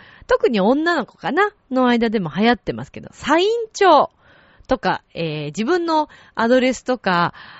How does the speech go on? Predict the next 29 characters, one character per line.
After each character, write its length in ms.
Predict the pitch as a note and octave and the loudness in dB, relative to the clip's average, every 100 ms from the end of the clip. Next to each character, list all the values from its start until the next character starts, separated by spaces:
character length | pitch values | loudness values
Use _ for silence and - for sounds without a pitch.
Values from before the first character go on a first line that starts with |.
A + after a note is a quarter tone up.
| - | -20
そ 140 | - C#3 | -10 -6
れ 100 | E3 | -6
か 140 | D#3 | -6
ら 120 | D3 | -8
夢 440 | D#3+ G3 B3 D#4+ D#4 | -2 0 2 0 -2
と 220 | - E3 | -6 -10
か、 420 | _ D#3 D3+ C#3+ - _ _ _ _ | _ -8 -6 -8 -14 _ _ _ _
な 100 | G#3 | -8
ん 20 | |
か 120 | - | -8
こ 600 | - - C#3 C#3 - - _ _ _ | -12 -10 -8 -6 -8 -10 _ _ _
う、 20 | - | -2
チ 120 | A#4 | 0
ェ 40 | |
ッ 100 | - | 0
ク 100 | - | -4
す 140 | A#3+ F#3+ | -4 -4
る 80 | E3 | -6
項 240 | E3+ D#3+ | -4 -4
目 240 | D#3+ D3 D3+ | -4 -8 -8
が 120 | D#3 | -8
あ 40 | |
っ 40 | - | -8
た 180 | - | -12
り 80 | C3 | -14
と 120 | - | -16
か 120 | - B2 | -18 -18
し 160 | - | -14
て、 320 | - G3+ D#3+ | -4 -2 -2